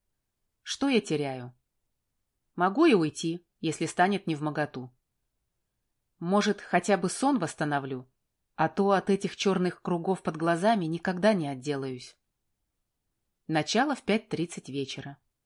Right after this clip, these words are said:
У меня еще есть час, чтобы немного отдохнуть после прогулки. Думаю о предстоящей встрече в группе с такими же пережившими. Я, правда, уже преодолела самый пик переживаний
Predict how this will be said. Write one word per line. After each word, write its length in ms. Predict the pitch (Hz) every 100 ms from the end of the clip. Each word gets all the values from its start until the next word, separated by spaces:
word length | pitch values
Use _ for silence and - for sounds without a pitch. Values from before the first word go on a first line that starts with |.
| _ _ _ _ _ _ _
У 100 | -
меня 280 | 170 170 214
еще 260 | 254 - 214
есть 360 | 180 202 -
час, 400 | - 220 165 - - _ _ _ _
чтобы 320 | - 180 175
немного 440 | 175 175 170 151
отдохнуть 560 | 139 139 139 170 247 -
после 280 | 175 - -
прогулки. 640 | 143 123 127 127 - 120 _ _ _ _ _ _ _ _ _ _
Думаю 460 | 170 190 208 202 196
о 60 |
предстоящей 720 | 185 190 - 185 185 185 -
встрече 580 | - - 220 233 - 143 - _ _
в 100 | 156
группе 320 | 160 226 247
с 60 | 180
такими 380 | - - 208 202
же 120 | 180
пережившими. 840 | - 185 185 160 139 - 143 139 _ _ _ _ _ _ _ _
Я, 200 | 175 220
правда, 360 | 226 233 202 208
уже 180 | 202
преодолела 640 | 202 214 208 220 262 302 151
самый 360 | - 151 147
пик 320 | 143 160 143 -
переживаний 760 | 156 156 156 156 151 147 143